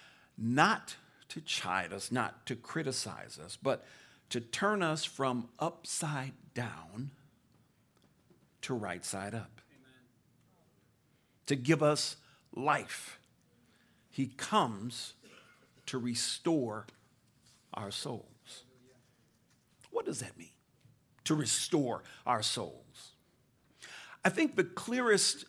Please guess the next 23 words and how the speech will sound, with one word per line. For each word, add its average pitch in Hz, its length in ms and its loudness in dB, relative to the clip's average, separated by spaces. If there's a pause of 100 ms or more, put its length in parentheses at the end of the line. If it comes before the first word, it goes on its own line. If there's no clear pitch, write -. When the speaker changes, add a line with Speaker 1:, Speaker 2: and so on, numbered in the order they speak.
Speaker 1:
understanding 165 920 2
of 131 100 0
what 139 240 0
David 147 400 2
meant 139 500 0 (440)
by 120 160 4
that 104 320 -2
is 110 180 -6 (420)
gathered 170 440 8
by 143 160 10
looking 185 840 4
at 143 320 2 (160)
his 143 400 -2 (120)
life. - 680 -2
Immediately 262 640 10
following 196 640 8
David's 170 400 8
adultery, 175 560 6 (960)
his 180 280 8
life 165 280 6
was 139 200 2
beset 131 640 2
by 110 220 0